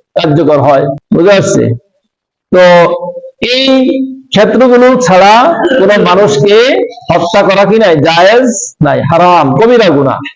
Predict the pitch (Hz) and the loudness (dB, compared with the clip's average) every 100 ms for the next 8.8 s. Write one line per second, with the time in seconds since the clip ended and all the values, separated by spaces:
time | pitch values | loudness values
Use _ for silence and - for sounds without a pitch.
0 | _ _ _ _ _ - - 202 214 220 | _ _ _ _ _ -6 0 2 2 2
1 | 220 226 202 196 220 277 220 254 233 _ | 0 0 0 0 2 2 0 -2 -6 _
2 | _ _ _ - 175 180 208 226 202 226 | _ _ _ -2 0 2 2 2 2 0
3 | 311 - 190 196 190 214 190 180 202 202 | 0 0 0 0 2 2 2 2 2 2
4 | 196 196 226 247 240 220 185 175 151 - | 2 2 2 2 2 2 2 2 2 2
5 | 196 214 233 220 208 175 156 143 117 - | 0 2 0 0 0 0 0 0 -4 -10
6 | _ 196 214 208 190 196 185 190 185 208 | _ -2 0 2 2 2 0 -2 0 0
7 | 226 220 202 220 - 226 196 175 185 233 | 0 0 -2 -2 -2 -2 0 0 0 2
8 | 247 233 202 110 107 139 104 | 2 2 0 0 -2 -2 -2